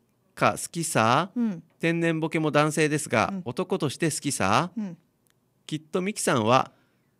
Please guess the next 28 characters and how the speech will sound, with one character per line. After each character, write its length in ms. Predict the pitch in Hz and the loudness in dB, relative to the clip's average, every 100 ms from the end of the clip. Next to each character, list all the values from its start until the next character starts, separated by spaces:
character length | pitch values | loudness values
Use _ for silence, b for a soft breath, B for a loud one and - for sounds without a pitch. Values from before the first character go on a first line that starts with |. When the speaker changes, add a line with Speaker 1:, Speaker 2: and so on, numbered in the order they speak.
| _ _ _ _ | _ _ _ _
Speaker 1:
「二 220 | - 208 | 0 2
人 120 | 196 143 | 2 0
男 300 | 160 170 170 | -2 -2 -2
だ 100 | 151 | 0
か 120 | 113 | -2
ら 80 | 87 | -2
好 60 | - | -4
き 100 | - 127 | -6 -6
っ 60 | - _ _ _ _ | -6 _ _ _ _
て 260 | 101 101 - | -4 -4 -4
言 680 | 123 127 127 127 123 120 | -4 -2 -2 -2 -2 -4
う 40 | - | -6
な 180 | 90 85 | -6 -2
よ、 560 | 127 156 156 151 151 - | 2 4 2 0 -4 -8
キ 120 | 127 | -6
モ 220 | 120 113 | -4 -4
い。」 160 | 123 - _ _ _ _ _ _ _ _ _ _ _ _ b b b b b b b b b _ _ _ _ _ _ _ | -6 -8 _ _ _ _ _ _ _ _ _ _ _ _ b b b b b b b b b _ _ _ _ _ _ _
ミ 140 | 180 226 | -6 -4
キ 100 | - | 4
さ 140 | 226 | 6
ん 80 | 175 | 6
は 100 | 131 | 6
ど 180 | 208 233 | 8 8
う 40 | |
し 80 | 233 | 8
て 100 | 156 | 6
ひ 100 | |
ょ-、 40 | - | 6